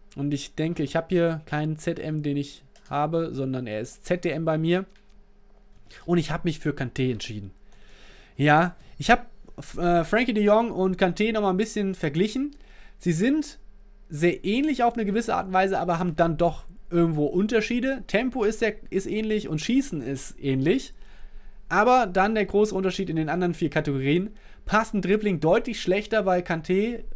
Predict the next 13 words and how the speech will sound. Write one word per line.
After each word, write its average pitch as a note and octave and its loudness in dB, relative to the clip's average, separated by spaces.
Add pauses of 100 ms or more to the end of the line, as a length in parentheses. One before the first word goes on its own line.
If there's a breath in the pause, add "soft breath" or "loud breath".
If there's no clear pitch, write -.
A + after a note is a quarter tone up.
De D3+ 2
Jong E3 6
da D3 4
richtig F#3 -4
gut. A3+ -2
Dafür G3 2
natürlich F3+ -2
Kanté F3 0 (340 soft breath)
supergeile C#3+ 6
Def C#3 -2 (100)
und C#3+ -2 (140)
gute F#3 4
Physis. D3+ 2